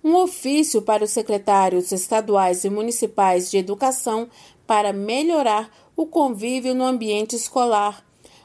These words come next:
O texto, enviado também às associações,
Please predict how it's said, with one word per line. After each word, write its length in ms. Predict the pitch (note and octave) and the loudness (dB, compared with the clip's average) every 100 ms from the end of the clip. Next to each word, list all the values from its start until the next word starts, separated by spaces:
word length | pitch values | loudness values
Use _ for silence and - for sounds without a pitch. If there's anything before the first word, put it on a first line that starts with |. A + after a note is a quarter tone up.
| _ | _
O 100 | A3 | -12
texto, 560 | G#3 A#3+ B3+ C4 C#4 - | -2 4 4 2 -4 -2
enviado 560 | C#4+ D#4 C#4 G#3+ G#3 G#3+ | 0 2 2 2 0 -2
também 580 | C#4 C4 G#3+ G#3 A3 - _ _ | -2 0 0 0 -4 -10 _ _
às 320 | G3 F3+ F3+ - | 0 0 -2 -4
associações, 1040 | - C#4+ D4 D4+ C#4 A#3+ - G#3 A#3+ D4 | 0 0 0 -4 -2 -2 -2 -4 -2 -4